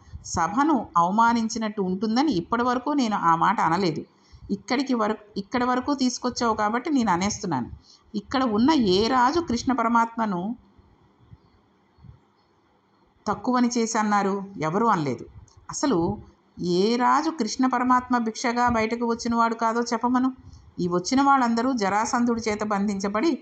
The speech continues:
కారాగారంలో ఉంటే కృష్ణుడి చేత విడిపింపబడిన వాళ్ళు కాదా?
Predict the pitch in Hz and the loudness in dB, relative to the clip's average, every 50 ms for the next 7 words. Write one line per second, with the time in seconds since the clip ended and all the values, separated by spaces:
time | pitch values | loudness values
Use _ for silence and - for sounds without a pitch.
0 | - - - _ - - 196 185 196 214 233 240 240 240 247 240 240 240 233 233 | -8 -20 -20 _ -4 0 2 4 4 4 4 2 2 2 2 2 2 2 2 2
1 | 233 233 202 170 170 175 240 285 359 359 302 - - _ _ _ - 233 214 - | 2 0 0 -2 -2 -2 -2 -2 -2 -2 -4 -8 -10 _ _ _ -4 -4 -4 -2
2 | - - 320 330 330 285 269 262 285 269 240 214 214 226 240 240 233 233 233 226 | -2 -2 0 0 0 0 0 0 0 0 0 0 0 0 0 0 0 0 0 0
3 | 233 226 214 208 196 190 185 - 156 147 160 185 170 156 180 | 0 0 0 0 0 0 -2 -2 0 0 0 2 2 0 0